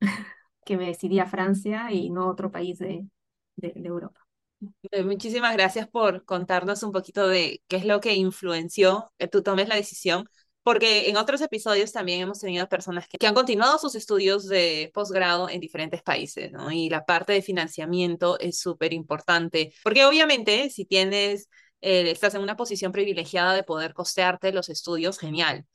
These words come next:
Speaker 2: Pero hay muchísimas personas, como mi caso, como tu caso, que, eh, se hace un poco más difícil eso, entonces tener una fuente de financiamiento es bastante importante.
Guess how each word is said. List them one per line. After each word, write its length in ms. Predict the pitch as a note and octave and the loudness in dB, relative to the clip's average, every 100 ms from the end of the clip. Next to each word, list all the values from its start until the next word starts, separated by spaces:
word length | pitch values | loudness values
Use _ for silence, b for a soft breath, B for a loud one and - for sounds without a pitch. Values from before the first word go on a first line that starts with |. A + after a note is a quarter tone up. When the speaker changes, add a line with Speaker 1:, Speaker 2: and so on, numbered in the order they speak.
| _ _ | _ _
Speaker 2:
Pero 340 | - A#3+ A#3 A#3+ | 2 4 4 2
hay 120 | F#3+ | 2
muchísimas 440 | F#3 F3+ F#3+ G#3 A3 | -2 -4 -8 -10 -6
personas, 580 | A3 G#3+ F3+ F3 G3 - | -4 -2 2 2 2 -2
como 220 | D3+ C#3+ | -4 -4
mi 100 | E3 | 0
caso, 340 | A3+ A3 G#3 | 0 2 -2
como 220 | G3+ D#3 | -2 -6
tu 100 | D3 | -2
caso, 460 | F3+ F#3 - F#3+ A#3+ | 2 2 2 -2 -2
que, 340 | - D#3 C#3+ - - _ - | -2 -2 -2 -6 -16 _ -14
eh, 160 | - | -12
se 140 | D3 F#3 | 0 0
hace 200 | E3+ G3 | 2 0
un 60 | F#3+ | 0
poco 200 | F#3+ F#3+ | 0 0
más 140 | F3 | -2
difícil 400 | E3 F3+ F3 E3 | -4 -6 -6 -2
eso, 240 | D#3 C#3+ | -2 -2
entonces 480 | D3 C#3+ D3+ D#3 E3 | -2 -2 -4 -6 -8
tener 360 | D#3 E3 E3+ E3+ b _ | -6 -4 -2 -4 b _
una 200 | F#3 E3+ | -4 -2
fuente 280 | F3+ F3 F#3 | 0 0 2
de 120 | F#3 | 0
financiamiento 600 | F3+ E3 D3+ D3+ D#3 E3+ | -2 -8 -8 -6 -6 -6
es 60 | |
bastante 380 | E3+ D3+ D3+ D3+ | -8 -6 -6 -6
importante. 560 | E3 C#3+ C#3+ D3+ D3 | -8 -8 -6 -6 -6